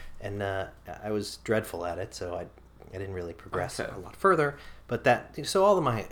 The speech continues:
Speaker 1: uh, my early memories of sporting type things are
Speaker 2: Mm.
Speaker 1: centered around baseball, and then flag football, and then, you know, swimming and that kind of stuff. So
Speaker 2: Okay.
Speaker 1: I didn't do any soccer. Um, went to this game, and then later I got a, uh, PlayStation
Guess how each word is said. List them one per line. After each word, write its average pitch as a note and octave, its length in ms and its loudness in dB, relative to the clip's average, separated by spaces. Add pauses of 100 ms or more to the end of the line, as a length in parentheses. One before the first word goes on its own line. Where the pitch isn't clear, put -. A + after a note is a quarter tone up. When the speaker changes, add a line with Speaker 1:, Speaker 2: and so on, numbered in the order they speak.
(100)
Speaker 1:
uh, F#2+ 340 -2 (580)
my G2 400 -8
early A2 500 -2
memories F#2+ 520 -4
of E2+ 160 -14
sporting G#2+ 480 -4
type - 220 -6
things A#2+ 340 0
are A#2 60 2
Speaker 2:
Mm. G#2+ 100 2
Speaker 1:
centered G#2 220 -2
around F#2+ 140 -2
baseball, G2+ 480 -2
and G2 100 -6
then F#2 80 -8
flag G2 300 -2
football, F2+ 460 -6
and F#2 180 -10
then, F2+ 220 -12 (100)
you G#2 100 -12
know, F2 100 -12
swimming F2 380 -10
and G#2 100 -14
that G2+ 120 -12
kind - 100 -16
of - 60 -20
stuff. - 240 -14
So - 240 -8
Speaker 2:
Okay. A2 200 0 (300)
Speaker 1:
I A#2 60 4
didn't A#2+ 140 4
do A#2+ 160 8
any G2+ 120 2
soccer. - 460 -6 (480)
Um, F#2 380 -2 (280)
went A#2 160 -2
to B2+ 80 -2
this G2+ 180 -4
game, G#2+ 440 -2
and G2 120 -8
then F#2+ 360 -4 (420)
later A#2 400 4
I F#2+ 200 -2 (500)
got F#2 280 -4
a, D2+ 400 -12
uh, - 40 -18 (560)
PlayStation A#2+ 640 -4